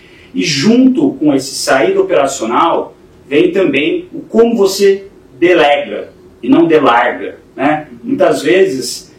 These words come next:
esses donos, é, eles têm dificuldade, quando eles estão dando es-, esses passos pra cima, de delegar da maneira correta. E delegar da maneira correta quer dizer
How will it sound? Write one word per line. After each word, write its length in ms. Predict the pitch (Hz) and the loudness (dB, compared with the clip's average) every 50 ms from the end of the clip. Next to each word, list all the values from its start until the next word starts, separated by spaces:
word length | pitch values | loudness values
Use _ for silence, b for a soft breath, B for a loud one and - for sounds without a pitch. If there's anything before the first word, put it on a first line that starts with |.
| - | -20
esses 320 | - - - - - - - | -16 -12 -8 -6 -6 -4 0
donos, 600 | - 156 175 175 160 - - - - - - - - | 2 2 4 4 2 0 -2 -6 -8 -14 -16 -10 -4
é, 340 | 113 113 110 - - 104 | -4 -2 -2 -4 -6 -8
eles 240 | 113 123 135 131 - | -10 -10 -10 -8 -6
têm 280 | - 160 160 170 135 139 | -2 -2 -2 -2 -2 -4
dificuldade, 640 | - - - - 147 139 131 131 135 143 143 139 - | -6 -8 -14 -12 -8 -4 -2 0 0 0 -2 -4 -6
quando 140 | - 135 135 | -6 -6 -4
eles 140 | 127 131 127 | -4 -4 -6
estão 240 | - - 147 151 151 | -6 -4 -2 -2 0
dando 180 | 135 131 131 131 131 | 0 0 0 -2 -2
es-, 220 | 131 127 - - - | -4 -8 -8 -10 -14
esses 320 | 113 - - - - - | -14 -14 -14 -14 -14 -10
passos 480 | - 143 139 - 330 - - - - - | -4 -2 0 0 0 -2 -4 -8 -12 -12
pra 160 | - - - | -10 -10 -10
cima, 560 | - - - 311 339 349 - - - - - B B B B B B B B - | -10 -10 -6 -4 -2 0 0 0 -2 -4 -6 B B B B B B B B -14
de 360 | - 127 156 170 - - - - - - - - - - | -8 -6 -4 -4 -4 -4 -6 -12 -20 -20 -20 -20 -8 0
delegar 640 | - 180 185 196 185 180 175 151 151 165 185 185 | 2 4 4 4 4 2 2 2 2 0 0 0
da 80 | 180 170 | 2 2
maneira 340 | 165 165 160 156 156 156 151 | 2 2 2 0 -2 -2 -2
correta. 440 | - 147 113 107 95 98 - - - - - - - 117 | -2 -2 -2 -2 -4 -6 -8 -10 -16 -20 -20 -20 -16 -14
E 60 | 113 | -6
delegar 520 | - 156 170 175 175 - - - - 202 | -2 0 0 0 2 2 0 0 0 0
da 80 | 196 180 | 0 0
maneira 320 | 160 147 143 139 131 127 | 0 0 0 0 -2 -2
correta 480 | - - 120 - 170 196 - - 131 131 | -4 -6 -4 -2 -2 -2 -2 -2 -6 -8
quer 200 | - 143 135 135 | -6 -4 -4 -4
dizer 440 | 131 - 135 135 165 170 - - | -4 -6 -4 -2 -2 -2 -2 -6